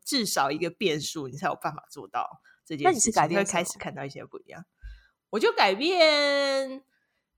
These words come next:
Speaker 1: 改变，我想一下，<laughs> 我就是后来发现，我就人生还有很多其他想尝试的东西。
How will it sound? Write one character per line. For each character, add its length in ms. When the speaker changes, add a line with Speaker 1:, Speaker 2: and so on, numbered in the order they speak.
Speaker 1:
改 120
变， 720
我 80
想 200
一 40
下， 500
<laughs> 320
我 120
就 100
是 320
后 140
来 140
发 220
现， 160
我 100
就 160
人 160
生 160
还 120
有 80
很 100
多 100
其 120
他 100
想 200
尝 220
试 180
的 100
东 200
西。 300